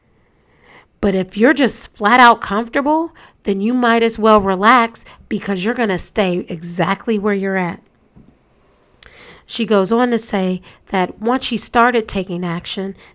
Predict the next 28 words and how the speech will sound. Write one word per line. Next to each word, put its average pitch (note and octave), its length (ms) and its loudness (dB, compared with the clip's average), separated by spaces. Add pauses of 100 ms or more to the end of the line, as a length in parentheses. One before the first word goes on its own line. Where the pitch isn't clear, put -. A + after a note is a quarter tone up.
(680)
and A3+ 160 -4
she C4+ 100 -4
didn't D4+ 200 2
even C4+ 260 0
ask, B3 320 0
she B3 80 -6
said A#3 260 -2
it A#3 140 -4
by A3 160 0
grace, G#3+ 600 -6 (380)
"Don't C4 300 2
define C4+ 560 0
me G#3 100 0
by F#3 220 -4
my F3+ 140 -4
circumstances, C#4 1120 -2 (400)
define A#3+ 540 0
me G#3 100 0
by F#3 220 -2
my F3 180 -2
intention." F3 800 -8 (1700)
And A3+ 140 -2
I A3 80 -2
thought A3 220 -2
that G#3 160 -4
was G#3 200 -8
truly B3+ 600 -4
powerful. F#3 720 -10